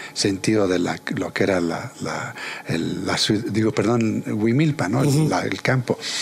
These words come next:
Speaker 1: Entonces, ese, ese momento en que, en que decidí, pero sí me acuerdo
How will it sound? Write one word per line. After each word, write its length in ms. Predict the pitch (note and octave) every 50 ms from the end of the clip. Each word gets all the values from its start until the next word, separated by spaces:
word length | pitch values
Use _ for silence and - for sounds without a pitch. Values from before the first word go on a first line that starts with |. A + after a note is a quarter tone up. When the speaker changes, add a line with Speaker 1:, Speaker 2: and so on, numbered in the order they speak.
| - - - - - - - - - -
Speaker 1:
Entonces, 560 | - B2 B2+ A#2+ F3+ E3+ E3 E3+ E3+ D#3 - - - - - - - - - - - -
ese, 420 | D#3 E3 F3 - F#3 F3 - D#3
ese 200 | E3 E3 - E3+
momento 460 | D#3+ E3 E3 D#3+ E3 E3 D3 - C#3+
en 120 | B2+ A#2+ A#2
que, 340 | - A#2+ G#2+ G2 G2 G#2 -
en 180 | - G#2+ G2+ G2+
que 420 | - - A2 G#2 G2+ F#2+ G2 G2+
decidí, 480 | G2 F#2+ A2+ G#2+ - - C3+ B2+ B2+ D3
pero 240 | C#3+ - C#3 B2 A2
sí 220 | - - - G3
me 100 | G3 F#3+
acuerdo 560 | F3+ D#3 - - D3 D3 C3+ A#2+ A2+ C3 F#3+